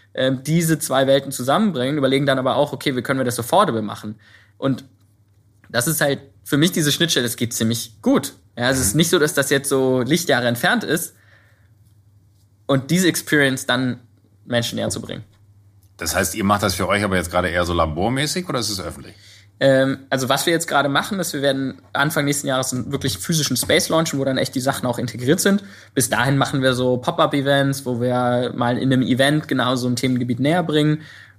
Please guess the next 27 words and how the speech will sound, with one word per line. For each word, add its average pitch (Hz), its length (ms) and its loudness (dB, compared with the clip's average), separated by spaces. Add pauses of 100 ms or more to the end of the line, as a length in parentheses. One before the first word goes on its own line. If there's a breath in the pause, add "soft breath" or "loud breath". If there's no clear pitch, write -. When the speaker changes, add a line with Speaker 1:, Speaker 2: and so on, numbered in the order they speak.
Speaker 1:
Ähm, 127 520 0
und 127 260 -2
da 127 260 4
können 135 280 -2
dann 127 120 0
die 127 60 -2
Leute 127 240 0
schon 127 220 -4
mal, 127 180 2
die 123 100 -2
wir 127 160 0
auch 123 140 -2
in 127 80 0
irgendeiner 135 260 2
Form 135 140 -2
natürlich 127 360 -4
als - 180 -4
Ambassadors 127 680 0
auch, - 220 -4
weil 120 80 2
das 131 140 0
ist - 100 -4
das - 180 -2
Relevante, 131 460 2
ne, 123 80 0
Speaker 2:
Mhm. 147 60 2
Speaker 1:
dass - 180 0